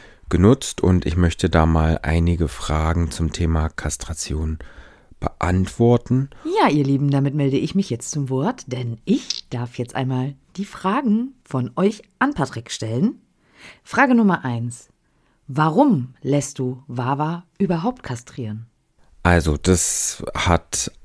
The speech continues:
Speaker 1: ein paar Gründe eigentlich. Der Hauptgrund ist, dass ein Hengst, wenn man an einen möglichen Verkauf denkt, einfach aufgrund seiner Hormone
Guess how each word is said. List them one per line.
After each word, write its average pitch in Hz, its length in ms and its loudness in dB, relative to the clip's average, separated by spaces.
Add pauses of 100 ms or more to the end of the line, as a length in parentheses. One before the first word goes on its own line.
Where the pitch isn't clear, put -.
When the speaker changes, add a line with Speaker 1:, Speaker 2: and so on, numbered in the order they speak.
Speaker 1:
ein 85 440 -2
paar 85 520 0
Gründe 78 460 0
eigentlich. - 600 -4 (100)
Der 78 180 4
Hauptgrund 92 580 2
ist, - 400 0
dass 76 300 2 (100)
ein 80 500 -2 (560)
Hengst, - 640 0 (220)
wenn 82 220 4
man 82 160 4
an 85 200 0
einen 78 400 0
möglichen 76 380 -2
Verkauf - 480 -4
denkt, 76 400 -2 (560)
einfach 76 500 2
aufgrund 80 520 0
seiner 73 360 2
Hormone 80 680 4